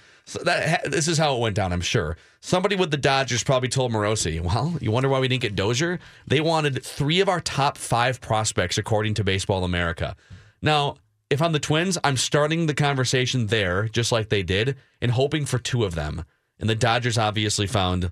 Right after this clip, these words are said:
Logan Forsythe with the Rays, only had to give up one of those prospects. So that's the curtain being pulled back from the Dodgers' perspective.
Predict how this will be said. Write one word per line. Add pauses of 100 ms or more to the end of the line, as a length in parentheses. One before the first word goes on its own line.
Logan
Forsythe
with
the
Rays, (320)
only
had
to
give
up
one
of
those
prospects. (260)
So (100)
that's
the
curtain
being
pulled
back
from
the
Dodgers'
perspective.